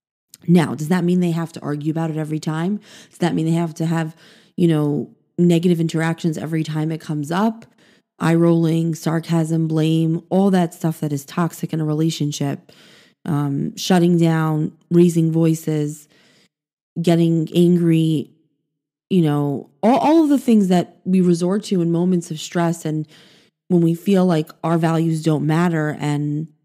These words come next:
we're frustrated. Of course not. And we hope that that's not the reaction. So if, if we're going to first accept that, that there are gonna be differences that we're not going to change, then they're not gonna go away.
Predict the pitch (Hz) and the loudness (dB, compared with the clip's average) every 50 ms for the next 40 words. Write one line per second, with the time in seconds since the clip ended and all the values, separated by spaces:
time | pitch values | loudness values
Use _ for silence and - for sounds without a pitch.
0 | _ - 165 156 151 - - 170 214 214 - - - 147 147 143 147 147 147 170 | _ -6 -4 -4 -4 -2 -2 -4 -4 -4 -4 -4 -4 -4 -2 -2 -4 -6 -8 -10
1 | 185 - _ _ _ _ _ _ _ _ - 214 - - - - 269 247 - - | -12 -16 _ _ _ _ _ _ _ _ -12 -12 -10 -6 -2 -2 -2 -2 -2 -6
2 | 175 151 - - - - - _ _ - 185 190 185 185 190 190 202 226 220 214 | -6 -6 -6 -8 -10 -14 -18 _ _ -2 0 0 2 2 2 0 0 -2 -2 -2
3 | 180 180 - 170 165 165 - 180 180 175 170 175 175 165 160 151 156 160 170 175 | -4 -4 -4 -6 -8 -6 -6 -6 -4 -4 -6 -6 -8 -6 -6 -6 -4 -4 -4 -6
4 | 175 - - - 139 - - 175 175 - _ _ _ _ _ _ _ _ _ _ | -6 -8 -12 -12 -12 -12 -12 -14 -14 -18 _ _ _ _ _ _ _ _ _ _
5 | _ _ _ _ _ _ _ _ _ _ _ _ _ _ _ _ _ - - _ | _ _ _ _ _ _ _ _ _ _ _ _ _ _ _ _ _ -20 -20 _
6 | _ _ _ _ _ _ _ _ _ _ _ - 185 - - 247 240 214 190 208 | _ _ _ _ _ _ _ _ _ _ _ -16 -8 -2 0 0 2 2 2 0
7 | 196 190 - - _ 220 233 196 196 202 214 208 196 202 220 254 277 269 269 240 | 0 -4 -10 -4 _ 2 2 2 2 0 0 0 2 2 2 2 0 0 -2 -6
8 | 220 - 208 196 185 185 - 180 180 - - - - 165 147 - - _ - _ | -6 -4 -4 -4 -4 -4 -6 -8 -8 -8 -6 -4 -4 -4 -4 -6 -12 _ -20 _
9 | - 165 165 156 151 - - _ _ _ _ _ _ _ _ _ _ _ _ _ | -12 -8 -6 -6 -6 -6 -10 _ _ _ _ _ _ _ _ _ _ _ _ _
10 | _ _ _ _ - 156 156 - 160 160 160 175 175 170 160 151 147 185 196 185 | _ _ _ _ -10 -10 -8 -6 -6 -4 -2 -2 -2 -2 -4 -4 -2 -4 -2 -2
11 | 185 175 170 - - 147 147 143 - - 156 - 170 175 175 175 175 165 170 196 | -2 -4 -4 -4 -6 -10 -10 -10 -10 -10 -8 -6 -4 -2 0 0 0 0 -2 -4
12 | 214 - - 175 170 160 156 - - - - - - 175 160 147 139 120 113 131 | -6 -6 -4 -4 -4 -4 -6 -8 -12 -14 -14 -8 -6 -4 -4 -4 -6 -8 -10 -12
13 | 131 - 165 160 175 175 180 185 208 - 254 226 196 196 185 180 175 175 185 180 | -12 -10 -8 -6 -4 -4 -4 -4 -4 -4 -4 -2 0 0 0 0 0 0 0 -2
14 | 147 - - - _ | -2 -6 -10 -16 _